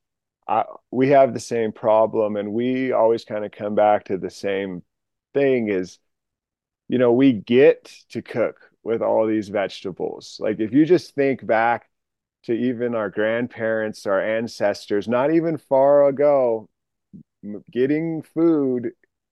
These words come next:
was a blessing, and it was very hard. Now we just get to eat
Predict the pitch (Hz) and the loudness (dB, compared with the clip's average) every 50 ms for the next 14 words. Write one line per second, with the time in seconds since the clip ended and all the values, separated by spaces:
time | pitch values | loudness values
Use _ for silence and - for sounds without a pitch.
0 | _ _ _ _ _ _ - 107 110 110 107 107 107 107 95 90 - - 110 95 | _ _ _ _ _ _ -4 -2 -2 -2 -2 -6 -10 -10 -8 -6 -2 0 0 0
1 | 87 113 113 117 120 127 123 - - 110 98 92 90 87 87 - - 104 107 104 | 2 4 4 4 4 2 -2 -6 -10 -8 -8 -8 -8 -10 -12 -8 -6 -4 -4 -2
2 | 87 107 107 104 104 101 104 107 113 123 135 143 139 135 117 - 120 117 110 98 | -2 -2 -4 -4 -2 0 0 2 4 4 2 2 0 -2 -4 -2 -2 0 0 0
3 | 73 60 69 _ _ _ _ _ _ _ _ _ _ _ _ _ _ - - 104 | -2 -4 -8 _ _ _ _ _ _ _ _ _ _ _ _ _ _ -10 -4 -2
4 | 107 117 127 135 131 127 120 113 110 110 107 98 113 104 - - - 131 123 - | 0 2 2 4 4 2 2 2 0 -2 -2 -2 -4 -4 -4 -4 -4 -4 -4 -2
5 | - 113 - - 113 120 113 _ - | -6 -6 -6 -4 -8 -8 -8 _ -14